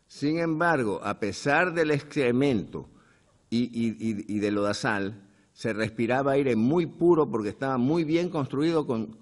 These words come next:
con distintos huecos por donde entraba y salía el aire, había tiro de aire.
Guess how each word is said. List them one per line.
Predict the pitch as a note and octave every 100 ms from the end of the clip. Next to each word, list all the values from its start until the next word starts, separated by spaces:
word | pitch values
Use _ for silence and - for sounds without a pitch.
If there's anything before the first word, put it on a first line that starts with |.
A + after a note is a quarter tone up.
| - _ _
con | - A#2+
distintos | A#2 A2 - E3+ E3 C#3
huecos | C3 D#3+ D#3 D3+ D3+
por | C3
donde | A#2 G#2+ G#2
entraba | F#2 C3 C3+ C#3 C#3
y |
salía | C3+ A2 G#2+ C3
el | C#3
aire, | D#3+ D3 G2
había | G2+ A#2+ - - _ -
tiro | G#3+ F3+ C#3
de | A2+
aire. | F#2+ D2 -